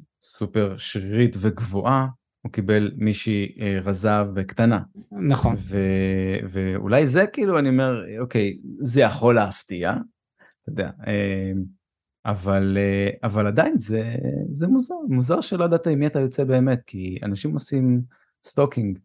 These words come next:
Speaker 1: לפני זה, קטן, חלקם, ו-
Speaker 2: אני אני רק רוצה לציין שבקומיקס זה גם קרה.
Speaker 1: אה, אתה, כאילו, גם
Speaker 2: עוד
Speaker 1: רופא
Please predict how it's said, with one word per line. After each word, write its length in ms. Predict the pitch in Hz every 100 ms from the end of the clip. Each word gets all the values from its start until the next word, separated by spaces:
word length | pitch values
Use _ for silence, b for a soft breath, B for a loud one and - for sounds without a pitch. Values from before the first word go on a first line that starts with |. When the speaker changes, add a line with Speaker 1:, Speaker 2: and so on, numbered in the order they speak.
| _ -
Speaker 1:
לפני 360 | 101 107 101 95
זה, 160 | 113 135
קטן, 480 | 120 123 104 95 123 - _ _ _ _ -
חלקם, 480 | 113 104 101 92 123 127 _ _ _ _ _ _ -
ו- 280 | 101 101 107
Speaker 2:
אני 720 | 107 143 123 107 107 107 107 127 - _ _ _ _ _ _ _ _ _ _ _ _ _ _ _ _ -
אני 200 | 147 160
רק 140 | 180 175
רוצה 260 | 160 170
לציין 380 | 170 165 170 185
שבקומיקס 600 | 175 147 - 160 147 -
זה 100 | 131 131
גם 160 | 127
קרה. 280 | 123 117 113 - _ _ _ _ _ _ _ _ _ _ _ _ _ _ _ _ _ _ _ _ _ _ -
Speaker 1:
אה, 220 | 160 123
אתה, 160 | 107 113 117 -
כאילו, 460 | 131 123 117 113 -
גם 260 | 123 127 135
Speaker 2:
עוד 140 | 113
Speaker 1:
רופא 220 | 98 143